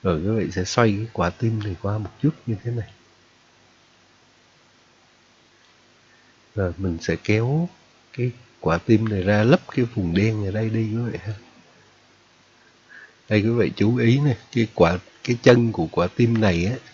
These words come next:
nó phải tiếp xúc vào đây. Đó, quý vị sẽ đưa lên cho thật chính xác như thế này thì nó mới đẹp.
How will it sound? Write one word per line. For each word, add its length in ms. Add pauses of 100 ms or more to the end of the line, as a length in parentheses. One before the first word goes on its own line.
(100)
nó 120
phải 200 (440)
tiếp 140 (180)
xúc 260
vào 140
đây. 240 (2000)
Đó, 120
quý 200
vị 160
sẽ 180
đưa 260
lên 280
cho 160
thật 200
chính 180
xác 320
như 240
thế 80
này 240 (880)
thì 180
nó 160
mới 160
đẹp. 240